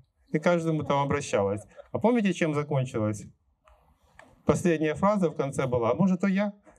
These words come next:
<laughs> То есть такой инсайт. И это был час разговора, и только в конце возникла идея: «А может быть, это я?» Вот это о рефлексии.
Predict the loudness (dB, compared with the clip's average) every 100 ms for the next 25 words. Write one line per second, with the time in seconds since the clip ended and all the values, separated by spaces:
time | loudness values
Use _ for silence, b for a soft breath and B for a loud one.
0 | -12 0 0 2 -2 -2 -4 -2 -6 -4
1 | -10 -6 -8 -8 -16 -10 -6 0 0 2
2 | -2 0 2 4 4 0 0 -8 B B
3 | 0 2 0 0 2 0 0 -2 -4 0
4 | 0 0 2 0 0 -4 -4 -4 0 2
5 | 2 -2 -4 -6 B -12 -8 -4 2 2
6 | 2 0 0 -2 -2 0 0 0 -2 -4
7 | -6 -4 0 0 2 0 0 -2 -2 -6
8 | -6 -4 -4 -4